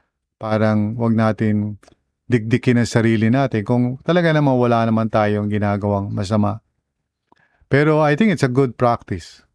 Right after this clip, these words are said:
for us to at least spend some time asking the Lord, "Panginoon, is there an area in my life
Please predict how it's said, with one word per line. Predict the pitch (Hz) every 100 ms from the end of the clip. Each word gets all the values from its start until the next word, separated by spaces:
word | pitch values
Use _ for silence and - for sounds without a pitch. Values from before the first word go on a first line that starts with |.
| _ _ _ _ _ _ _
for | - 120
us | 127 123 -
to |
at | 120 113
least | 131 113
spend | - 131 135
some | 131 127
time | 113 101 98 98 104 -
asking | 127 127 - 127 123
the | 110
Lord, | 95 95 95 - _ _ _ _ _ _ 123
"Panginoon, | 127 135 117 107
is | 107 104
there | 135 135
an |
area | 131 127 131 127
in | 123
my | 123 120
life | 101 90